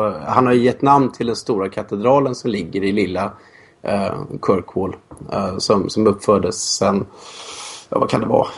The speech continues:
Speaker 2: en, en, eh, fem-, femtio år efter hans död ungefär, eller lite tidigare började det. Så
Speaker 1: Mm.
Speaker 2: att, eh,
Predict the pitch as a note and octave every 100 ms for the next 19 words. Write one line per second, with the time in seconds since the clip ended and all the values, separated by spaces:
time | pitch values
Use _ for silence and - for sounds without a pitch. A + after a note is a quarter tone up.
0 | - - - G#2 G#2 G#2+ G2+ - - -
1 | - - - - - - - D3 C#3 -
2 | G#2+ - - - _ - F#2+ F#2+ - B2+
3 | G#2 A2+ G#2+ G#2 G#2 G2+ - - _ G#2+
4 | G#2 G2+ G2+ G2+ - - G#2 G2+ - G2
5 | A2 - - G2+ G2+ G2 G2+ G2 G#2+ -
6 | - - - - A#2 G#2 - - G#2+ G2+